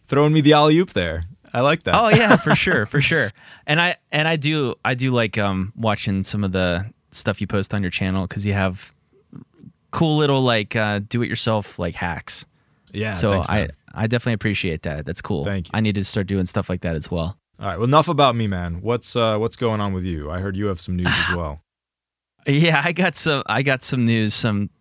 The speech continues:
Speaker 2: really cool, interesting stuff. Um, hilariously enough, it doesn't really have to do, it has to do with music, but it doesn't have to do with studio stuff as much, even though that's what we're plugging here and, and that's what our passion is.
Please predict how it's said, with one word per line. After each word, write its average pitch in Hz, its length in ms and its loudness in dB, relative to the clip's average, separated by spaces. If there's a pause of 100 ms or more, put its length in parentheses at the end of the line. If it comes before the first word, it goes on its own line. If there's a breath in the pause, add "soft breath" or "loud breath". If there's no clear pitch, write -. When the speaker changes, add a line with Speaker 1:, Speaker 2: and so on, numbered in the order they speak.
(160)
Speaker 2:
really 123 320 2
cool, 113 360 2
interesting 107 480 0
stuff. - 720 -2 (120)
Um, 92 480 -2 (420 soft breath)
hilariously 139 580 2
enough, 113 300 0
it 101 100 -2 (240)
doesn't 120 240 0
really 110 180 0
have 107 200 0
to 113 100 -4
do, 147 320 0 (280 loud breath)
it 147 80 0
has 196 160 0
to 180 60 -8
do 180 80 0
with 147 120 -2
music, 139 400 2
but 123 80 0
it 120 40 -4
doesn't 123 240 0
have 120 160 0
to 120 80 -6
do 107 260 0
with 92 280 -2 (240)
studio 165 460 0
stuff 101 280 -2
as 101 140 -4
much, 87 400 -2
even 113 280 2
though 110 200 4
that's 107 300 0
what 110 200 -2
we're 98 160 0
plugging 101 480 0
here 107 300 2
and, 92 320 -2 (520 loud breath)
and 95 240 0
that's 95 180 -2
what 92 80 2
our 78 100 0
passion 95 400 0
is. 82 280 -6